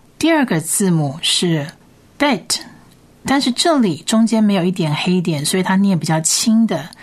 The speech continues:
ve，ve，就是父，父的音。父的音加上下面的短啊，所以是 va，va，leva，leva。再来第三个字母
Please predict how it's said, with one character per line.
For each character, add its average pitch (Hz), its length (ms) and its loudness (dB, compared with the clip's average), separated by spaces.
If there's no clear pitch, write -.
ve，ve， 170 1700 -2
就 202 140 -2
是 185 100 0
父， 170 600 0
父 180 400 0
的 143 80 -4
音。 156 360 2
父 247 260 0
的 247 100 2
音 302 160 4
加 254 220 0
上 240 160 2
下 226 240 0
面 190 240 2
的 156 200 -2
短 143 380 0
啊， 226 420 0
所 185 160 -2
以 170 60 2
是 165 200 0
va，va，leva，leva。 165 - -2
再 277 160 -2
来 254 160 2
第 262 140 0
三 294 240 0
个 311 100 0
字 180 380 0
母 147 220 -6